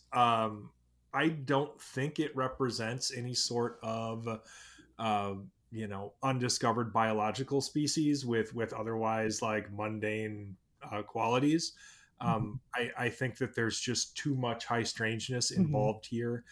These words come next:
Speaker 1: Uh, I think the creature itself, from a biological perspective, makes no sense and shouldn't even be able to fly. Um,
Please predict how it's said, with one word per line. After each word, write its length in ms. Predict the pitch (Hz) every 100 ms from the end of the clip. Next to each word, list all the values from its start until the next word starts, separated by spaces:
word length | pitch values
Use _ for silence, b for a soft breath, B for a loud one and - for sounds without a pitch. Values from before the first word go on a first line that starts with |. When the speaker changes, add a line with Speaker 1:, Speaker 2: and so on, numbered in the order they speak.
| b b -
Speaker 1:
Uh, 240 | 113 110 -
I 80 | 120
think 180 | 131 117
the 80 |
creature 400 | 113 123 113 117 104
itself, 500 | - - 110 117 -
from 120 | 120
a 60 |
biological 960 | 104 110 110 107 107 113 - 117 110 - -
perspective, 580 | 120 107 110 98 131 113
makes 260 | 107 104 113
no 240 | 110 110
sense 400 | - 107 113 117
and 120 | 107
shouldn't 280 | - 117 110
even 120 | 110
be 80 | 107
able 220 | 110 104
to 60 | 95
fly. 520 | - 110 110 101 98 - b b b b b
Um, 440 | 120 113 110 107